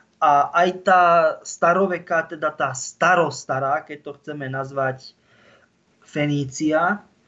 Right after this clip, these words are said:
tam sa do toho zamontovali aj Nordici. Čiže toto sú dve také naj-, neviem ani ako ich definovať, dve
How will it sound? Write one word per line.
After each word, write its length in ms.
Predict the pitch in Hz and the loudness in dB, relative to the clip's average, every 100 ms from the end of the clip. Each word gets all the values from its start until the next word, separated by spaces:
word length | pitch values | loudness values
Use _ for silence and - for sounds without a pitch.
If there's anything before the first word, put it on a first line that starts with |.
| _ _ _ _ - | _ _ _ _ 0
tam 240 | 180 226 | 2 2
sa 160 | 202 190 | 0 0
do 160 | 156 | 0
toho 320 | 165 180 170 | -2 -4 -4
zamontovali 1120 | 143 143 156 156 147 147 147 143 143 135 131 131 - _ _ _ _ - | -4 -2 -2 -6 -8 -6 -2 0 0 -2 -6 -8 -14 _ _ _ _ -8
aj 100 | 147 135 | -6 -2
Nordici. 560 | 131 131 123 113 - - _ _ _ _ _ _ | 0 0 -2 -8 -14 -20 _ _ _ _ _ _
Čiže 240 | - 156 151 | -10 -8 -8
toto 240 | 190 190 | -6 -4
sú 240 | 196 180 143 | -4 -4 -6
dve 240 | 143 165 165 - | -4 -4 -6 -12
také 320 | 147 151 143 | -10 -8 -4
naj-, 320 | 143 151 143 127 _ _ _ _ _ _ _ _ _ _ | -4 -4 -6 -8 _ _ _ _ _ _ _ _ _ _
neviem 320 | 151 139 143 | -8 -4 -4
ani 240 | 139 135 135 | -2 -4 -4
ako 240 | 135 151 | -4 -6
ich 160 | 143 131 | -6 -2
definovať, 640 | 139 131 139 131 123 123 _ _ _ _ _ _ 123 | -4 -4 -6 -2 -2 -4 _ _ _ _ _ _ -10
dve 400 | 131 165 160 | -2 0 0